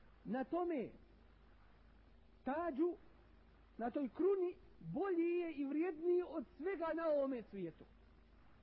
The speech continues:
Bolji od ovoga svijeta i svega na njemu. وَيُزَوَّجُ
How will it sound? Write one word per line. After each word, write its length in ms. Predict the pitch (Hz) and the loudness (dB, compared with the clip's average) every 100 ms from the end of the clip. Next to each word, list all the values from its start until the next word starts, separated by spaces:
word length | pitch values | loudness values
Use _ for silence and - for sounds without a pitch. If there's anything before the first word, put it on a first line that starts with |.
| - - - - - | -20 -20 -20 -20 -6
Bolji 320 | 180 339 359 | 2 4 6
od 140 | 339 330 | 4 2
ovoga 360 | 349 294 302 277 | 2 2 0 0
svijeta 260 | 320 339 294 | -2 0 -4
i 100 | 254 | -4
svega 320 | 339 294 247 | -4 -2 0
na 120 | 220 | -2
njemu. 220 | 190 135 - - - - - - - - - - - - - - | -4 -6 -12 -20 -20 -20 -20 -20 -20 -20 -20 -20 -20 -20 -20 -8
وَيُزَوَّجُ 800 | 196 294 320 277 359 403 359 339 | -2 2 2 2 2 2 2 2